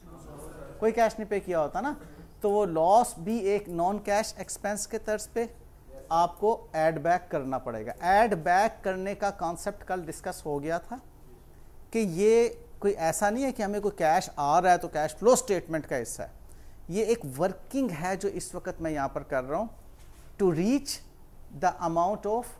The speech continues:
cash flow from operating activity। ठीक है, एक इनडायरेक्ट मेथड है।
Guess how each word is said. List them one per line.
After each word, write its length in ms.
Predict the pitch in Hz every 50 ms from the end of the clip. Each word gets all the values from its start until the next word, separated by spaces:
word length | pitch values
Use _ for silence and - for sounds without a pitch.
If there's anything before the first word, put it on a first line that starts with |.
| - - - -
cash 280 | 160 156 165 160 - -
flow 140 | - 180 196 185
from 280 | - - 175 180 185 -
operating 440 | 151 147 - 165 156 - 165 156 147
activity। 480 | 139 - - 151 143 131 127 - - 98 - - - - - - - - -
ठीक 180 | - 165 170 -
है, 160 | 349 302 226 - - 175
एक 160 | 180 165 185
इनडायरेक्ट 440 | 180 175 165 160 160 165 160 - - - - - - - 139
मेथड 340 | 143 131 - - 120 98
है। 120 | - 123